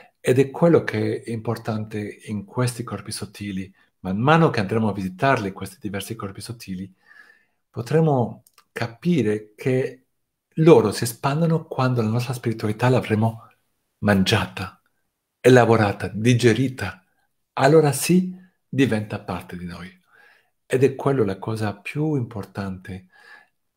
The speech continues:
E loro si vanno a espandere quando la nostra vita spirituale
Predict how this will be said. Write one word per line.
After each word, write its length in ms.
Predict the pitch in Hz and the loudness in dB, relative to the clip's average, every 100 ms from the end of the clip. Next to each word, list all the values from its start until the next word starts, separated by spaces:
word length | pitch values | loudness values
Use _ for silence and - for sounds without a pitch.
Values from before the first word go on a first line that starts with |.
| 127 | -2
E 300 | 123 120 - | 0 0 -4
loro 500 | 127 151 151 117 110 | 2 8 8 6 0
si 140 | 110 107 | -6 -8
vanno 180 | 101 | -6
a 40 | 98 | -8
espandere 960 | - - 151 151 175 180 185 - _ _ _ _ _ _ | -8 -6 -4 -2 -2 -2 -4 -10 _ _ _ _ _ _
quando 420 | - 127 123 147 | -2 0 0 0
la 100 | 135 | -2
nostra 300 | 110 107 - | -4 -6 -10
vita 220 | 104 - | -10 -10
spirituale 800 | 95 104 92 98 92 92 95 - | -12 -14 -16 -12 -12 -12 -14 -20